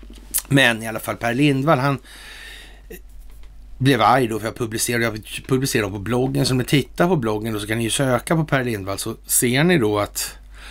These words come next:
det finns ett antal <laughs> kommunikationer där som, ja, beskriver det här. Och, och tjugohundratolv senast, tror jag väl det var sista gången här då, så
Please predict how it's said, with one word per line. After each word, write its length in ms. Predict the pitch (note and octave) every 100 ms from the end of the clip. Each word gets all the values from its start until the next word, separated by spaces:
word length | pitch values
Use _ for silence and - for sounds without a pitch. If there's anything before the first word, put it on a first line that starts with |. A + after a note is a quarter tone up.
| - - - -
det 140 | - C#3
finns 320 | B2 A#2+ -
ett 200 | A#2 -
antal 400 | A#2 A#2 - G2+ - A2+ -
<laughs> 340 | - - - -
kommunikationer 840 | A#2+ A2+ A2+ A2 - A2 G2+ A2
där 160 | G2+ G#2
som, 300 | G#2 G2 - - - - - - - -
ja, 220 | C3 - - -
beskriver 480 | - A2 - A2 A2
det 80 | G#2+
här. 160 | G#2+ G#2
Och, 340 | A2 G#2 A#2
och 80 | A#2
tjugohundratolv 760 | - A#2+ B2 B2+ - B2 D#3
senast, 720 | C#3+ D3 A2 G2+ - - - - - - - - - - - - - - - -
tror 240 | - C3 G#2
jag 60 |
väl 100 | G#2+
det 80 | G#2+
var 440 | G#2+ G2+ A2 F#2+
sista 380 | - A#2 G#2+ -
gången 320 | G#2+ G#2+ G#2+
här 140 | G#2+ G#2+
då, 120 | G#2
så 220 | - G#2+